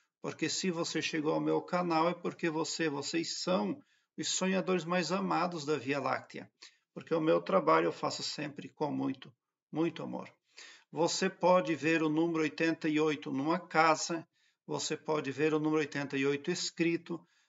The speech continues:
você pode ver o número oitenta e oito numa placa de carro, por exemplo, né? Ou sob qualquer outra forma ou aspecto. O número oito representa exatamente isso.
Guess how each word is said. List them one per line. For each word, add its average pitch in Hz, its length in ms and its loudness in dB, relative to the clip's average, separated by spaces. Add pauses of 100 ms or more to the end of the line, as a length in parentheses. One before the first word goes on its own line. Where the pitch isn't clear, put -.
você 165 400 0
pode 156 360 -2
ver 151 200 0
o 156 60 2
número 151 220 0
oitenta 143 360 -2
e 143 80 -2
oito 147 240 -4
numa 147 220 0
placa 156 460 0
de 156 120 -6
carro, 151 440 2
por 170 200 -4
exemplo, 156 640 -2 (420)
né? - 240 -8 (400)
Ou 175 480 2 (280)
sob 170 500 0
qualquer 165 460 0
outra 170 280 -2
forma 165 460 0
ou 170 160 0
aspecto. - 640 -4 (560)
O 147 160 2
número 170 400 0
oito 175 480 -2 (300)
representa 151 1000 -2 (1080)
exatamente 156 1080 0
isso. - 320 -8